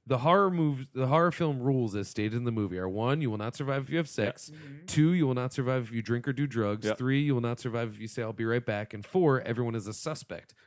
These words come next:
Speaker 2: Right.
Speaker 1: But throughout the movie, the killer actually introduces two more rules. And one of them is you will not survive if you ask who's there.
Speaker 2: Right.
Speaker 1: He
Speaker 2: Yep.
Speaker 1: says that.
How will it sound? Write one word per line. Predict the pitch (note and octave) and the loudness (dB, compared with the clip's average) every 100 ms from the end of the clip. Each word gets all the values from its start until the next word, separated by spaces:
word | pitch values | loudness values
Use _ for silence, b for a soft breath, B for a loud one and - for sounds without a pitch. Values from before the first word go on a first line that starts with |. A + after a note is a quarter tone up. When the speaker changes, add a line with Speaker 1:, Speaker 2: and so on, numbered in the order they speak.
| b | b
Speaker 2:
Right. | G3 F3+ | -6 0
Speaker 1:
But | F#3+ - | 0 0
throughout | - C#3 B2 | -4 -2 -2
the | - | -2
movie, | D3 A3 D3 C3 | 2 4 4 2
the | G#2+ | 0
killer | - - A3+ C3 A2 - | -2 2 4 2 -2 -6
actually | A#2 - A#2+ A#2+ A2+ | -8 -8 -8 -8 -8
introduces | A#2 - G2+ G2+ G2 G#2 G2+ - | -8 -8 -6 -6 -4 -6 -8 -12
two | - C3+ | -6 -6
more | B2 A2+ G#2+ | -4 -6 -4
rules. | A2+ A2+ E2 D#2+ - b b b b B2 | 0 0 0 -8 -18 b b b b -4
And | A2+ A2 | -2 2
one | D3+ | 4
of | E3 B2+ | 4 2
them | B2+ A#2+ | 0 -2
is | B2 A2+ A2+ G#2 | -4 -2 -2 -2
you | A2 | -4
will | A2+ | -4
not | B2 C3+ | -4 -6
survive | - B2+ B2 A#2+ | -2 0 0 -2
if | A2+ | -4
you | A2+ F#2 | -6 -6
ask | G#2+ - - - | -6 -8 -12 0
who's | C#3 B2+ | 0 0
there. | A2+ G2+ F#2+ A#2 - | -2 -6 -8 -12 2
Speaker 2:
Right. | C3+ A2 - - | 4 4 0 -4
Speaker 1:
He | A2+ | 0
Speaker 2:
Yep. | |
Speaker 1:
says | A#2+ A2+ | 0 0
that. | A2+ A2 | 0 -2